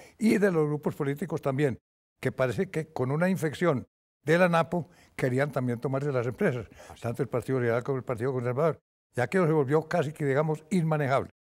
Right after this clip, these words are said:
Speaker 1: Y por eso los gerentes tenemos esa dificultad de no poder prever unas cuestiones a muy largo plazo,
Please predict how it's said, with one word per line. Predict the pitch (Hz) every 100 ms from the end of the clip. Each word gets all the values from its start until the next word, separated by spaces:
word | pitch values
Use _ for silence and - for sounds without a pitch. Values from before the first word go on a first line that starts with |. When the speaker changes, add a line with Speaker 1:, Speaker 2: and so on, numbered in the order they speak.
| _ _ -
Speaker 1:
Y |
por | 190 190
eso | 175 175
los | 170 180
gerentes | 165 165 160 160 - - - _
tenemos | 123 120 151 127
esa | 160 160
dificultad | 143 123 120 120 165 170 - - _ -
de | 131
no | 131 123
poder | - 156 151 151
prever | 156 147 175 151
unas | 165 147 131
cuestiones | 123 127 139
a | 135
muy | 123
largo | 147 147 147
plazo, | 147 143